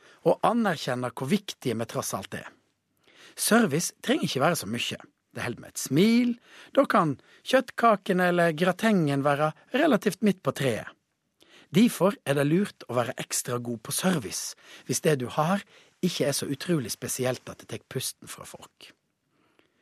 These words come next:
Og det gjelder selvsagt det meste nå for tida. Det meste er jo likt. Det er ikke mange som har noe helt unikt.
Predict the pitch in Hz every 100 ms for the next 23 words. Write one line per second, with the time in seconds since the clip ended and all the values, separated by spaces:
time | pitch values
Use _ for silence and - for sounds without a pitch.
0 | _ _ - 277 320 240 - 214 170 -
1 | 147 170 - - 117 120 - - - -
2 | - _ - 143 175 - - 143 117 147
3 | 185 - - - - _ _ _ _ -
4 | - - 208 - 147 208 151 131 110 160
5 | 113 - 107 151 - 95 104 - - -
6 | -